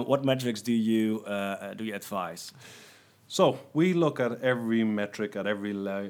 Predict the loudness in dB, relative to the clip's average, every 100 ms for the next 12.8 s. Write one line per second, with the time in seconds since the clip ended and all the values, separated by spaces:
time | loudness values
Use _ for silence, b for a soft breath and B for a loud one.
0 | -4 -2 -2 -4 -8 -8 -4 -4 -2 -4
1 | -6 -8 -4 -2 2 2 2 -2 -4 -8
2 | -8 -8 -10 -12 -8 -6 -6 -10 -14 -14
3 | -10 -10 -12 -16 -10 -8 -8 -8 -4 -2
4 | -2 -6 -6 -2 0 0 -4 -8 -10 -12
5 | -12 -14 -14 -14 -12 -12 -12 -12 -10 -6
6 | -4 -2 -2 -4 -6 -8 -4 -2 -2 -4
7 | -6 -8 -8 -10 -10 -12 -12 -10 -10 -12
8 | -16 b b b b -10 -6 -6 -8 -14
9 | -14 -14 -4 -4 -2 -4 -2 -2 -4 -6
10 | -8 -8 -10 -10 -14 -16 -18 -12 -10 -10
11 | -10 -14 -12 -14 -14 -16 -12 -14 b b
12 | b 0 2 2 -2 -4 -4 -4